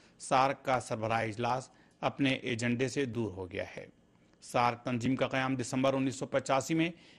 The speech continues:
علاقے کے سات ملکوں پاکستان، ہندوستان، بنگلہ دیش، سری لنکا، نیپال، مالدیپ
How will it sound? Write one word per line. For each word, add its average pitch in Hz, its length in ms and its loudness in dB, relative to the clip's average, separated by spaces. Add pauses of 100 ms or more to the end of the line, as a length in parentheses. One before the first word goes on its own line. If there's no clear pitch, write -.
(120)
علاقے 160 380 4
کے 165 100 -2
سات 139 420 2
ملکوں 123 340 0
پاکستان، 123 560 0
ہندوستان، 113 580 -2
بنگلہ 110 240 -2
دیش، 113 240 -2
سری - 240 -6
لنکا، 107 320 -4
نیپال، 110 440 -2
مالدیپ 113 460 -2